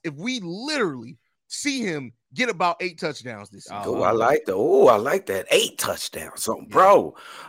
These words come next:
Speaker 3: uh, I'm a, I'm a go again with Nate Davis. Uh,
Speaker 1: Okay.
Speaker 3: uh,
Speaker 1: I like that.
Speaker 3: last year, uh, that, uh,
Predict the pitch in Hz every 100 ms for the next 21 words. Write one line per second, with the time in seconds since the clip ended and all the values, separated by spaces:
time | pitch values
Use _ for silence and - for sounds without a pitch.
0 | - 156 170 170 160 - 220 233 226 214
1 | 233 214 214 220 196 160 156 170 139 117
2 | 120 123 120 98 110 87 80 - - _
3 | _ _ _ _ _ _ 127 120 113 123
4 | - 127 117 113 - 185 175 135 160 180
5 | 175 185 190 190 180 - 131 113 98 87
6 | 67 _ 139 180 - 147 131 120 110